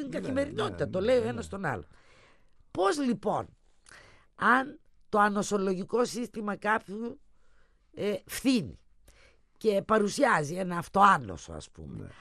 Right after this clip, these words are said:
Speaker 2: Αυτός με το αυτοάνωσο δεν έχει παραπάνω πιθανότητες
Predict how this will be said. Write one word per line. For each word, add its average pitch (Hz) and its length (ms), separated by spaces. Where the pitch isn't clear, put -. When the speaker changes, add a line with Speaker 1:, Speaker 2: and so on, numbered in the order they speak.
Speaker 2:
Αυτός 269 500
με 247 120
το 220 120
αυτοάνωσο 208 800
δεν 175 320
έχει 180 180
παραπάνω 170 460
πιθανότητες 156 1000